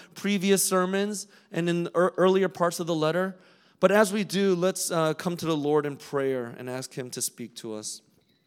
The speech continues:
Lord, we give you thanks for this opportunity to come to your word after being consecrated or being forgiven. As people who now come, Lord, I pray that you would speak to us.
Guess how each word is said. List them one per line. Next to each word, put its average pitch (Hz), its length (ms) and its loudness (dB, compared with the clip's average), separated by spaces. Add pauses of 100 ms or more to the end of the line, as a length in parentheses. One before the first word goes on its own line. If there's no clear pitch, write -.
(200)
Lord, 175 280 8
we 175 120 0
give 170 160 0
you 180 100 0
thanks 175 340 2
for 175 100 -2
this 160 180 -4
opportunity 151 760 0 (380)
to 147 100 -4
come 165 220 2
to 156 120 -2
your 165 140 6
word 143 360 6
after 147 280 0
being 151 340 0 (320)
consecrated 180 800 2
or 147 160 2
being 151 300 0
forgiven. 175 760 0 (1000)
As 143 220 -2
people 170 400 2
who 151 220 2
now 156 360 2
come, 165 560 -2
Lord, 156 200 2
I 156 100 2
pray 160 340 0
that 151 220 0
you 143 200 -2
would 156 140 -2
speak 156 360 -6
to 117 180 -8
us. - 340 -14